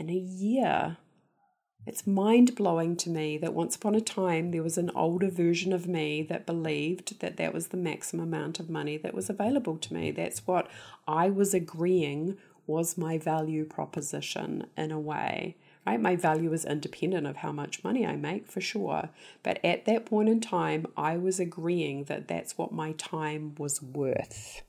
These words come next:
You get to change. You get to make different choices. You get to have it be the way you want it to believe. If you have faith, if you have self-belief,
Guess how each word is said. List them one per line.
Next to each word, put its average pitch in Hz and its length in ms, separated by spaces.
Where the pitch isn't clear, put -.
You 165 120
get 208 240
to - 100
change. 170 460
You 170 60
get 208 240
to 240 80
make 190 240
different 185 400
choices. 156 680
You 175 120
get 170 300
to 220 60
have 180 280
it 160 180
be 156 220
the 156 120
way 143 300
you 151 240
want 143 320
it - 140
to 160 100
believe. 143 500
If - 160
you 151 120
have 156 180
faith, - 500
if - 160
you 160 100
have 143 220
self-belief, 151 1080